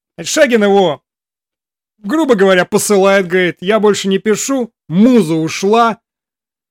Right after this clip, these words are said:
Он говорит: "Раньше ко мне приезжали со всей страны, даже франц-, из Франции приезжали. Коньяк подарили французский, а я не пью".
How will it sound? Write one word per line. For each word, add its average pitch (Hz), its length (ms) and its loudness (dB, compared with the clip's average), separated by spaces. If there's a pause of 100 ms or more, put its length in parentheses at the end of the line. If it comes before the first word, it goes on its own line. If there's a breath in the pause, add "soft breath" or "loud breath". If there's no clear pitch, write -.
(440)
Он 147 80 -10
говорит: 180 260 -6
"Раньше 214 420 0
ко 175 140 -4
мне 180 180 -2
приезжали 185 680 0
со 165 200 -6
всей 202 220 -2
страны, 196 440 -2
даже 147 320 -4
франц-, - 760 -14
из 151 220 -12
Франции 208 600 2
приезжали. 165 920 -2
Коньяк 127 580 -6
подарили 147 540 -8
французский, 139 1000 -12
а 123 180 -14
я 151 220 -6
не 139 160 -12
пью". 247 580 -2